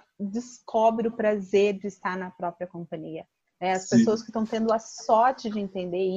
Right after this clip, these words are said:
Speaker 1: isso, né? Pra mim, o que tá sendo, as pessoas falam que tá sendo mais difícil. Ah, tá sendo difícil não ficar comigo mesmo. <laughs> Eu adoro a minha companhia, eu adoro ter um momento de pausa, de ficar comigo mesmo, de poder sair ou de poder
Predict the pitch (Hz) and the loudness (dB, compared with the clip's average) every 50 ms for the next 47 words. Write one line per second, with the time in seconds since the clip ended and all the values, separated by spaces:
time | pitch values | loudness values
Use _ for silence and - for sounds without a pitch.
0 | 214 240 240 - - 180 175 - _ _ _ _ - 175 165 175 - - 196 190 | -2 -4 -4 -4 -6 -6 -6 -8 _ _ _ _ -8 -6 -4 -2 2 4 4 4
1 | 196 202 220 254 269 285 247 233 - - 208 - 214 226 226 233 254 220 214 208 | 4 4 2 2 2 2 0 -2 -4 -4 0 0 0 0 0 0 0 0 0 0
2 | 202 196 - 202 190 - - 208 - 208 - 214 202 208 - 285 277 - 294 285 | 0 -2 -2 -4 -4 -4 -6 -6 -6 -4 -4 -4 -4 -2 -4 -4 -2 -2 0 0
3 | 285 269 262 269 254 254 247 220 208 - - 190 190 _ _ _ _ - _ _ | 0 -2 -2 -4 -6 -4 -2 -4 -4 -4 -6 -10 -12 _ _ _ _ -20 _ _
4 | - - 247 208 190 - 214 208 226 220 240 233 226 240 262 247 294 311 311 - | -2 2 2 2 2 0 -2 -2 0 0 0 0 -2 -2 -2 -2 -2 -2 -2 -2
5 | 339 - 330 - 349 339 294 339 427 466 349 285 208 226 220 - - - - 349 | 0 0 0 -2 0 -2 0 0 0 0 0 2 2 2 2 0 0 2 2 2
6 | 262 - 277 247 247 - - - - 320 - 233 233 240 254 254 269 320 370 359 | 4 4 -2 -2 -2 -6 -14 -12 -8 0 4 6 8 8 8 6 6 4 6 6
7 | 339 311 285 262 233 233 233 254 240 240 240 220 214 214 208 208 202 208 202 202 | 6 6 6 6 6 6 6 4 2 2 4 4 2 2 4 4 4 4 4 4
8 | 208 220 226 233 240 254 262 262 254 254 254 254 247 240 233 233 233 240 254 269 | 4 4 4 4 4 2 0 2 2 2 0 2 2 2 2 2 2 2 2 2
9 | 277 285 294 285 - _ - 247 208 175 180 - _ _ _ - - - - - | 2 0 0 -2 -4 _ 0 0 2 2 0 -4 _ _ _ -2 -2 -2 0 0
10 | 202 202 202 196 196 190 202 185 185 - 214 208 - 208 202 - - 214 208 202 | 2 4 4 4 2 2 0 -2 -2 -2 -6 -4 -2 -2 -2 -2 -2 -4 -2 -2
11 | 196 196 190 196 190 202 208 208 202 190 196 196 185 190 - 196 180 185 190 190 | -2 -4 -4 -4 -4 -2 -2 -2 -2 -2 -2 -4 -4 -4 -2 -2 0 0 0 -2
12 | - 196 175 180 196 208 202 190 190 190 - - 196 185 180 196 196 196 190 | -4 -6 -4 -4 -2 0 0 0 0 -2 -4 -4 -2 0 2 2 0 0 -2